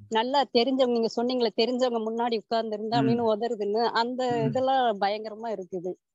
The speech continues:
Speaker 2: ம், ம், ம்.
Speaker 1: யாராச்சும்
Speaker 2: அதெல்லாம்,
Speaker 1: தெரிஞ்சவங்க
Speaker 2: அதெல்லாம்
Speaker 1: உட்கார்ந்தா
Speaker 2: சரியாயிரும், அதெல்லாம் சரியாயிரும்.
Speaker 1: நம்ம தெரிஞ்ச கருத்தை கூட சொல்ல முடிய மாட்டேங்குதுங்கய்யா.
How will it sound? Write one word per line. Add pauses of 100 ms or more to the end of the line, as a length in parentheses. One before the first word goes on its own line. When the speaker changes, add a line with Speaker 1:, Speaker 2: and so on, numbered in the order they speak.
(140)
Speaker 2:
ம்,
ம்,
ம். (220)
Speaker 1:
யாராச்சும்
Speaker 2:
அதெல்லாம்,
Speaker 1:
தெரிஞ்சவங்க
Speaker 2:
அதெல்லாம்
Speaker 1:
உட்கார்ந்தா
Speaker 2:
சரியாயிரும், (160)
அதெல்லாம்
சரியாயிரும்.
Speaker 1:
நம்ம (500)
தெரிஞ்ச
கருத்தை
கூட
சொல்ல
முடிய
மாட்டேங்குதுங்கய்யா.